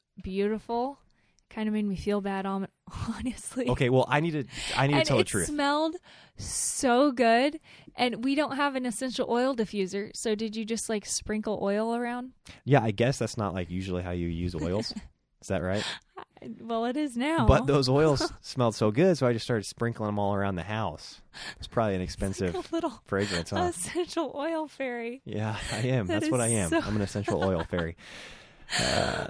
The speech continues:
Speaker 1: Oh,
Speaker 2: but the
Speaker 1: my
Speaker 2: truth,
Speaker 1: word.
Speaker 2: truth be told, when you left early Thursday morning, and I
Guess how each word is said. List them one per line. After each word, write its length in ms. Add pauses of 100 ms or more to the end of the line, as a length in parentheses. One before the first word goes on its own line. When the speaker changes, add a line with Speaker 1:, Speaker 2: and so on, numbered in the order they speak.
(120)
Speaker 1:
Oh, 100
Speaker 2:
but 80
the 80
Speaker 1:
my 80
Speaker 2:
truth, 180
Speaker 1:
word. 120
Speaker 2:
truth 220
be 100
told, 280
when 240 (160)
you 180
left 280 (100)
early 240
Thursday 360
morning, 500 (160)
and 340 (160)
I 180